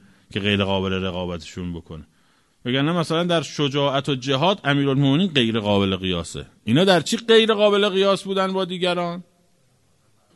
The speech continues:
ما پیغمبر رو دیدیم شما ندیدید، در این.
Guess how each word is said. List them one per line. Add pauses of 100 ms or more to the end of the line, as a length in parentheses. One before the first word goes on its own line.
(400)
ما
پیغمبر
رو
دیدیم
شما
ندیدید،
در
این.